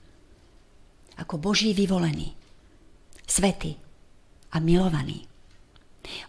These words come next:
oblečte si hlboké milosrdenstvo, láskavosť, pokoru, miernosť a trpezlivosť.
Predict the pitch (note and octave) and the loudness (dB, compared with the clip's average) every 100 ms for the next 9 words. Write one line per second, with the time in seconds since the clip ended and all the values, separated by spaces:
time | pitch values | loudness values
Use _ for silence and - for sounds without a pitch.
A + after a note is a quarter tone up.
0 | - A3 F#3+ G#3 - - - E3+ - - | 2 4 4 0 0 -2 -2 -4 -6 -6
1 | D3+ - - - - G3 F#3+ - F3+ F#3 | -8 -10 -18 6 8 8 4 0 0 2
2 | F3 F3+ - D3 A#2 C#3+ - - - - | 2 4 4 2 -2 -4 -6 -10 -14 -16
3 | - - - - - - - - C#3+ G3 | -20 -20 -20 -20 -20 -20 -20 -8 0 2
4 | G#3 A3+ - E3 - D#3+ - - - - | 2 0 -4 -8 -8 -10 -12 -14 -20 -20
5 | - G#3 - - G#2 E3+ - - - - | -2 -2 0 -2 -2 -6 -10 -20 -20 -20
6 | - - - F3 G3+ G#3 G3+ D#3 D3 - | -20 -20 0 6 8 8 6 2 -2 -8
7 | - - - - - - - - - - | -12 -20 -20 -20 -20 -20 -20 -20 -20 -10
8 | F3 - - D#3+ - D#3+ D#3 - - | -6 -4 -6 -6 -8 -10 -10 -10 -12